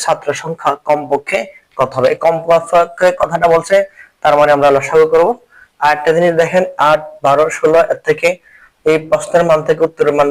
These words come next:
বড়, সুতরাং আমরা লসাগু করব। কিসে লসাগু করব? আট, বারো এবং ষোলোর।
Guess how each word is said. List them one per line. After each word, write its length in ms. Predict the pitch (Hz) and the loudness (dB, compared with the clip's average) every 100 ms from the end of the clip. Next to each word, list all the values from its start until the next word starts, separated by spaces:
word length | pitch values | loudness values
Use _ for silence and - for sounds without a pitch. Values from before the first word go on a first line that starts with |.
| 139 | 4
বড়, 160 | 143 185 - - - _ | 4 4 0 -10 -20 _
সুতরাং 360 | - 143 147 143 139 | -16 -2 0 2 2
আমরা 180 | 135 170 269 - - _ _ _ _ _ 135 | 0 0 -2 -6 -18 _ _ _ _ _ -2
লসাগু 440 | 151 151 160 143 139 | 0 0 0 2 2
করব। 180 | 135 113 - - | 0 0 -4 -12
কিসে 200 | - - 196 | -10 -2 -2
লসাগু 300 | 185 196 185 | 0 0 0
করব? 160 | 185 180 208 247 - _ _ _ _ | 0 2 2 0 -8 _ _ _ _
আট, 380 | 143 147 165 185 - - _ _ - | -2 0 0 -2 -8 -18 _ _ -12
বারো 540 | 131 135 135 143 165 269 - - - - _ _ | -2 2 2 2 2 2 -2 -16 -20 -20 _ _
এবং 180 | - 127 139 139 | -2 0 0 -4
ষোলোর। 340 | - 120 113 | -2 2 0